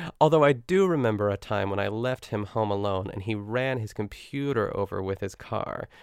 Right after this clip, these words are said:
You don't even wanna know how that happens." <laughs> I mean, those are the kind of, I need, I need to know. I do wanna know, Ina, how that happened, because how did that happen? I, I, I,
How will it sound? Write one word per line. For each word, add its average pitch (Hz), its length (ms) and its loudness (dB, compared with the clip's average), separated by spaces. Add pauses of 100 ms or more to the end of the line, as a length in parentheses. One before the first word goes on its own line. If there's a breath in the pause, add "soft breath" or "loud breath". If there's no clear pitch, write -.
You 175 140 4
don't 143 140 4
even 110 180 -2
wanna 101 180 0
know 123 600 4
how - 240 -4
that - 200 -6 (120)
happens." - 500 -8
<laughs> - 60 2 (1800 loud breath)
I 208 100 6
mean, 214 240 2
those 190 300 6
are 233 60 4
the 220 100 6
kind 180 320 6
of, 151 240 4
I 143 160 8
need, 160 380 2
I 139 120 8
need 139 360 2
to 120 100 -4
know. 101 420 -4
I 127 120 6
do 135 220 2
wanna 101 240 2
know, 101 240 -6
Ina, 98 300 -6
how 101 200 -4
that 104 180 -6
happened, 101 340 -6
because 104 540 -6 (1300 soft breath)
how 143 240 6
did 147 280 2
that 175 200 10
happen? 117 560 6
I, 117 140 2 (120)
I, 120 220 0 (160)
I, 127 180 0